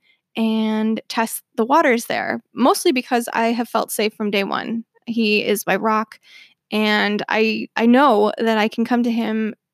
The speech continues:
as I am. And I, I just, I haven't before. So it was scary. You know, I was gonna rock the boat maybe or change things up. But being able to be authentic with him has helped immensely.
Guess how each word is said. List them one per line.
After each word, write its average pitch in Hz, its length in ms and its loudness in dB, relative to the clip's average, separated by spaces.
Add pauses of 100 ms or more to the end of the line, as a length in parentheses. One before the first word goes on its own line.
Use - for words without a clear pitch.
as 233 180 2
I 262 80 4
am. 254 480 0 (220)
And 233 120 -2
I, 214 100 0
I - 40 -2
just, 220 240 -8
I - 60 -2
haven't 233 420 -2
before. - 440 -4
So 233 160 -4
it - 60 -2
was 254 120 -2
scary. 302 580 0
You 233 120 -4
know, - 120 0
I 226 60 4
was 233 120 0
gonna 220 200 0
rock - 240 -4
the 233 60 0
boat 226 220 2
maybe 240 360 0
or 226 80 4
change 240 360 0
things 247 200 0
up. 233 240 -2 (840)
But 226 360 0 (500)
being 285 200 2
able 311 200 0
to 294 100 -4
be 254 200 -2
authentic 247 560 -4
with 220 180 -6
him 247 480 -2 (360)
has 233 260 0
helped - 480 -4 (340)
immensely. 247 680 0